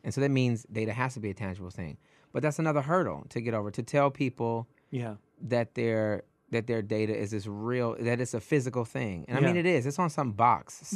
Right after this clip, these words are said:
Speaker 1: somewhere. The
Speaker 2: yeah.
Speaker 1: cloud is still a drive.
Speaker 2: It's stripes on a hard drive,
Speaker 1: It
Speaker 2: you know, in
Speaker 1: is,
Speaker 2: Santa
Speaker 1: right?
Speaker 2: Clara.
Speaker 1: Yeah,
Speaker 2: Yeah,
Speaker 1: right.
Speaker 2: yeah,
Speaker 1: People are like,
Speaker 2: yeah.
Speaker 1: "Where's the cloud?" I'm like, "The cloud is actually probably a, you know,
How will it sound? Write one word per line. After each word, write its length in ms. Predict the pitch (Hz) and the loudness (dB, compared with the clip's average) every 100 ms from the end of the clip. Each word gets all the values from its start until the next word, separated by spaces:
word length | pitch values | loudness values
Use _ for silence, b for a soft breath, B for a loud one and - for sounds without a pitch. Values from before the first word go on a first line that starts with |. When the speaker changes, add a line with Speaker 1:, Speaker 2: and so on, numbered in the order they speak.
| - | 6
Speaker 1:
somewhere. 300 | - 107 85 | 6 2 -2
The 80 | 117 | 2
Speaker 2:
yeah. 120 | 165 | 6
Speaker 1:
cloud 340 | 151 156 175 143 | 8 8 8 6
is 100 | 113 | 2
still 360 | - 139 131 | 2 4 4
a 60 | 113 | 2
drive. 640 | 104 120 117 101 87 92 95 | 2 4 4 4 -2 -6 -8
Speaker 2:
It's 140 | - | -10
stripes 420 | - 160 151 - | 2 4 4 4
on 120 | 156 | 4
a 60 | 143 | 6
hard 240 | 127 151 | 6 6
drive, 500 | 147 139 127 123 123 | 6 6 6 6 2
Speaker 1:
It 180 | - 160 | 2 4
Speaker 2:
you 100 | - | 6
know, 180 | - 160 | 8 8
in 140 | 143 | 8
Speaker 1:
is, 140 | 117 113 | 4 4
Speaker 2:
Santa 160 | 135 139 | 6 6
Speaker 1:
right? 100 | 131 | 4
Speaker 2:
Clara. 500 | 139 135 127 117 113 | 2 4 2 0 0
Speaker 1:
Yeah, 140 | - | 8
Speaker 2:
Yeah, 100 | 226 170 | 10 10
Speaker 1:
right. 200 | 170 147 | 8 8
Speaker 2:
yeah, 80 | |
Speaker 1:
People 160 | - - | 6 6
are 40 | |
like, 100 | 160 | 4
Speaker 2:
yeah. 60 | 135 | 6
Speaker 1:
"Where's 200 | 165 160 | 4 4
the 80 | 131 | 0
cloud?" 320 | - 151 135 | 4 6 6
I'm 80 | 151 | 4
like, 160 | 156 | -2
"The 80 | 131 | -4
cloud 420 | - 147 165 170 | -6 -2 0 0
is 160 | 135 117 | 0 -2
actually 560 | 120 120 117 120 113 104 | 0 0 -2 -6 -4 -4
probably 480 | - 117 101 104 | -4 -4 -2 -2
a, 100 | 92 | -4
you 140 | - 113 | -4 -6
know, 240 | 87 90 | -6 -8